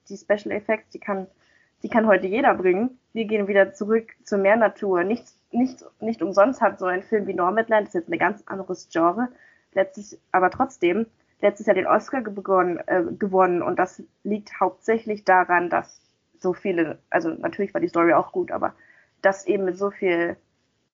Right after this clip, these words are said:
tollen Landschaftsaufnahmen gedreht wurde. Und ich verstehe halt nicht, warum man dann nicht den um-, umgekehrten Schluss irgendwie für sich feststellt und sagt, okay,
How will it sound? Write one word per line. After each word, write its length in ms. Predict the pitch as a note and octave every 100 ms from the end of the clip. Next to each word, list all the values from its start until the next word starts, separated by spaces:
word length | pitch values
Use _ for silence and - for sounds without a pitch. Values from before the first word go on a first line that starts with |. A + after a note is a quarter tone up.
| _ _
tollen 380 | - G3+ F#3+ F#3
Landschaftsaufnahmen 1200 | E3 F#3 - A3+ - - E3 - E4+ E4+ A#3+ - - _ _
gedreht 380 | - - G#3+ A#3+
wurde. 300 | G3 F#3 F3
Und 220 | C3+ F3
ich 200 | - - _ _ _
verstehe 300 | - G#3 A#3
halt 120 | B3 A3+
nicht, 180 | A#3
warum 180 | G#3+ G#3
man 160 | A3 G#3
dann 120 | G3
nicht 220 | F#3+ G3 _ _ _
den 140 | G3+ F3+
um-, 300 | A3 A#3+ - _ _ _ _
umgekehrten 640 | A#3+ D4 C#4 - A3+ G#3+ G#3+
Schluss 440 | - C#4 - _ _ _ _ _ _ _ _ _ _ _ _
irgendwie 220 | A3+ A3+ A3+
für 160 | A3+
sich 200 | G#3 G#3+
feststellt 580 | - A#3+ - B3 A#3 A3+
und 140 | G3+ G3+
sagt, 340 | G#3 G3+ -
okay, 420 | - B3+ B3 C#4+